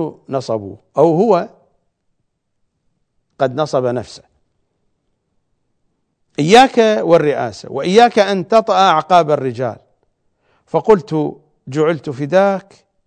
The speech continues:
أما الرئاسة فقد عرفتها"، يعني إذا كان هو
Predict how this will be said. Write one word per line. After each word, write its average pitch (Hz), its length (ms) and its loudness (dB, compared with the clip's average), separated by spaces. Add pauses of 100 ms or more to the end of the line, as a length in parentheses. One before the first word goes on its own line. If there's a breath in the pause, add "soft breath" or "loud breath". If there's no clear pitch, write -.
(280)
أما 185 220 -2
الرئاسة 175 460 -6
فقد 160 440 -8
عرفتها"، 113 600 -6 (1400)
يعني 131 500 -8 (220)
إذا 135 220 -2
كان 151 300 -4
هو 175 400 -2